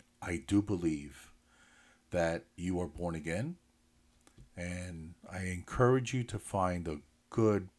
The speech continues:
Bible-believing church. Keep Jesus in your life. Keep growing in God. Help spread the gospel. That's the good news of Christ.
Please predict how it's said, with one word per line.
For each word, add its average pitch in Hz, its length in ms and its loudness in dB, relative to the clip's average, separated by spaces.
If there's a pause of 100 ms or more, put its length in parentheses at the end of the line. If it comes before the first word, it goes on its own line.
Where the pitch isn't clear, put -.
(120)
Bible-believing 90 880 0
church. - 600 -8 (680)
Keep - 320 -2
Jesus 92 600 -2
in 85 100 -6
your 82 160 -6
life. 85 460 -2
Keep 120 300 -2
growing 87 400 4
in 78 160 -2
God. 80 440 -4 (560)
Help 135 220 8
spread - 380 2
the 76 100 -2
gospel. 80 580 -2
That's - 400 -6 (500)
the 92 100 -2
good 85 320 6
news 82 320 2
of - 140 -6
Christ. - 760 -4